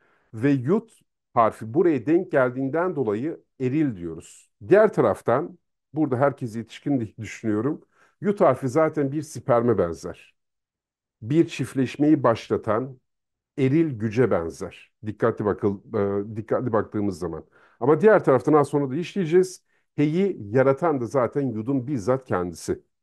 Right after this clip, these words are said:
Görsel olarak da bunu göreceğiz. Bu yüzden eril tarafta ilk sefirayı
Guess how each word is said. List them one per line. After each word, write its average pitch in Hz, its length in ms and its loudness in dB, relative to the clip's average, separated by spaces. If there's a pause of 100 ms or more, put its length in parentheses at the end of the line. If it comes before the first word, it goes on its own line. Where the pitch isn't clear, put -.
(200)
Görsel 123 400 4
olarak 104 260 2
da 95 80 -6
bunu 85 180 -8
göreceğiz. 87 480 -8 (1040)
Bu 233 140 6
yüzden 143 520 4 (1300)
eril 190 300 6
tarafta 120 720 2 (420)
ilk 202 220 -2
sefirayı 110 720 0